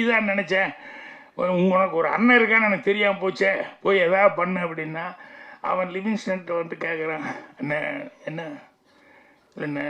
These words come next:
நேத்து நீ போய் பொண்ணு பாட்டு அழகா இருக்கு, அம்சமா இருந்தது." "என்ன அழகு அம்சமெல்லாம் ஓகே, அது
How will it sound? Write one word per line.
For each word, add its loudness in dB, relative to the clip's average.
நேத்து -10
நீ -6
போய் -8
பொண்ணு -6
பாட்டு -8
அழகா -4
இருக்கு, -10
அம்சமா -8
இருந்தது." -16
"என்ன -8
அழகு -4
அம்சமெல்லாம் -2
ஓகே, -2
அது -4